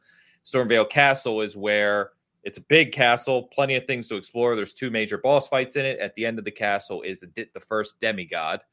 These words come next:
which really starts to bring the story on, right?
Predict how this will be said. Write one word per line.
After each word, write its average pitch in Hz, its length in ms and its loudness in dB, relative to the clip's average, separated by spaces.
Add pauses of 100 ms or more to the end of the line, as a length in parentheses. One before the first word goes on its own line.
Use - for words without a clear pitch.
(280)
which 98 260 -8
really 101 340 -2
starts 98 380 -6
to 98 80 -14
bring 98 280 -6
the 87 60 -12
story 92 480 -2
on, 73 200 -10
right? 101 260 0